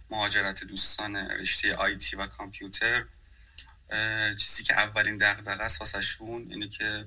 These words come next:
به هر حال، اه، اگر قراره از ایران، اه، مهاجرت کنم به کشوری که سطح اول زندگی رو داره، چه کشوری درآمد بیشتر و رفاه بیشتری داره؟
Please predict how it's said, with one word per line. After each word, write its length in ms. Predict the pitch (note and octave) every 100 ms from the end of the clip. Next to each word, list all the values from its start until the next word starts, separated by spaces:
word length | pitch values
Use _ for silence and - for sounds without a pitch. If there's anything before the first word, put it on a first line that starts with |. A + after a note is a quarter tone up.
| -
به 60 |
هر 120 | - E2+
حال، 240 | G#2+ G#2 G#2+ - - - - - -
اه، 340 | F2+ F#2 F2 -
اگر 220 | F#2+ G2
قراره 420 | F#2+ F#2+ G2 G#2 A#2
از 200 | G#2 -
ایران، 480 | F#2+ G2+ A#2+ A2 - - - - - - - - -
اه، 240 | F#2 F#2+ F2 F2 -
مهاجرت 500 | F2+ G2 F#2+ F#2 A2+
کنم 280 | - A#2+ G#2
به 120 | F#2+
کشوری 400 | - F2+ G2 F#2+
که 100 | -
سطح 320 | - F#2 -
اول 340 | F#2+ F#2+ G2 F#2+
زندگی 420 | G2 F#2+ F#2 F#2+
رو 100 | G2
داره، 460 | F#2+ F#2+ A2+ B2+
چه 160 | C3 -
کشوری 640 | - - - G2 F#2+ F#2 - - - -
درآمد 360 | A2 G2 F#2+ F#2+
بیشتر 420 | F#2 F#2+ - G2
و 80 | F#2+
رفاه 280 | F2+ F2+ F2+
بیشتری 360 | F2 - -
داره؟ 240 | - -